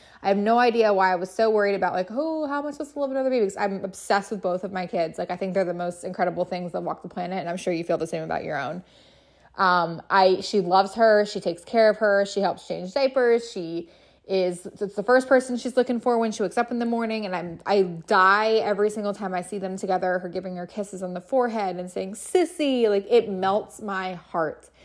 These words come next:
So the relationship that they've built together and that they're gonna have together growing up, I know is going to be so special.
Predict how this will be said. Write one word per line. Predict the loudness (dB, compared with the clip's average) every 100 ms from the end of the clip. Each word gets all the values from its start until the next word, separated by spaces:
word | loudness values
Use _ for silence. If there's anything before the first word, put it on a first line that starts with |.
| -20 -20 -8
So | 2
the | 4 6
relationship | 4 4 2 2 -4 -6 0 0 0
that | 0
they've | 0 2
built | 2 2 0
together | 0 2 2
and | 0 0
that | -4
they're | -4
gonna | -4 -6
have | -6 -6 -2
together | -2 0
growing | 0 -2 -2 -4
up, | -6 -4
I | -6
know | -4 -2 -2
is | -2
going | -6 -6
to | -6
be | -8
so | -10 -6 6 6 8 6 4 2
special. | -10 -4 -4 -4 -10 -10